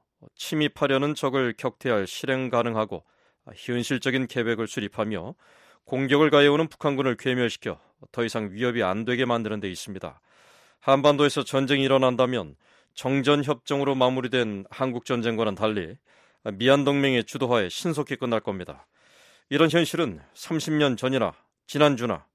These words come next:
변함이 없고 비핵화와 직접적인 관계도 없습니다. 북한이 비핵화한다 해도 한국을 공격할 군대와 재래식 역량은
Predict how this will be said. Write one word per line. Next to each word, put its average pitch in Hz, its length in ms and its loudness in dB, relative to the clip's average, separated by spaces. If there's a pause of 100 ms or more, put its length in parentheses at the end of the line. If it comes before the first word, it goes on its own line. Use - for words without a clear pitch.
(160)
변함이 131 380 2
없고 110 440 -4 (640)
비핵화와 131 460 4
직접적인 110 580 -4
관계도 120 640 -4
없습니다. - 540 -10 (720)
북한이 147 280 2
비핵화한다 147 720 4
해도 135 360 2 (460)
한국을 131 600 2
공격할 135 580 0
군대와 131 640 0 (240)
재래식 131 440 0
역량은 127 500 -2